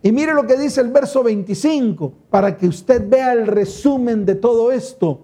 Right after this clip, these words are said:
para que usted entienda lo que está ocurriendo en este tiempo. "Por esta causa se encendió el furor de Jehová contra su pueblo". Por esta causa, por llamar a lo bueno malo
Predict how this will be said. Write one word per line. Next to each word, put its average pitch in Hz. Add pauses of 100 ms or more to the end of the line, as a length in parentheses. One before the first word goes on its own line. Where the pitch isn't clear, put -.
(120)
para 180
que 165
usted 226
entienda 226
lo 190
que 190
está 226
ocurriendo 202
en 190
este 196
tiempo. 170 (160)
"Por 196
esta 254
causa 226
se 220
encendió 196 (280)
el 202
furor 247
de 226
Jehová 196
contra 175
su 160
pueblo". 175 (180)
Por 180
esta 233
causa, 247 (300)
por 175
llamar 185
a 247
lo 208
bueno 214
malo 196